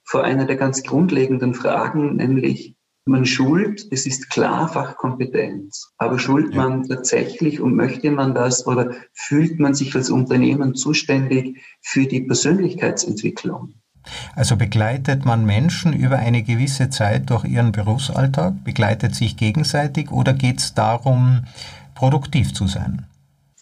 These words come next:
Speaker 1: Das sind die Fragen und wer, äh, ein bisschen pointiert gesagt, wer will schon in Menschen investieren, die dann sich vielleicht toll entwickeln und aufgrund dessen das Unternehmen verlassen?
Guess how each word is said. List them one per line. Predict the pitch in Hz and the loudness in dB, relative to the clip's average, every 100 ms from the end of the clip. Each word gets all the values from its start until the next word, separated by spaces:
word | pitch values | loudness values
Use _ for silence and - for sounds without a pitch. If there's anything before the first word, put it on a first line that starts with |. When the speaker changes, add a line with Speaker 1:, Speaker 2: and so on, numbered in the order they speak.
| _ | _
Speaker 1:
Das | 120 127 - | -2 0 -2
sind | 139 | -2
die | 131 | 0
Fragen | 120 110 170 | 0 2 2
und | 143 135 - - | 0 -2 -6 -12
wer, | 113 123 139 143 - | -2 2 2 0 -2
äh, | - - _ 120 117 - | -2 -2 _ -2 -2 0
ein | 127 135 | 0 2
bisschen | 147 - 135 | 2 0 0
pointiert | 143 127 143 151 - | 0 0 2 0 -2
gesagt, | - 139 - - _ | -2 -2 -4 -16 _
wer | 117 123 147 160 | -2 2 2 2
will | 160 | 0
schon | 147 139 135 147 | 0 0 0 2
in | 135 117 | 2 2
Menschen | - 165 - - | 0 -2 -2 -2
investieren, | 135 131 131 - 123 131 151 139 | 0 -2 -4 -2 0 2 2 0
die | 131 | -2
dann | - 131 131 - | 0 2 0 0
sich | - 139 - | -6 -8 -2
vielleicht | - - - | 2 0 -2
toll | - 131 | -2 0
entwickeln | 139 131 135 - 139 | 0 -2 -8 -2 0
und | 131 | 0
aufgrund | 120 - 123 120 | -2 -2 -2 2
dessen | - - | 0 2
das | 127 - | 0 -2
Unternehmen | 104 - 127 151 - | -2 0 2 2 0
verlassen? | - 78 - - - - | -2 -4 -4 -6 -8 -14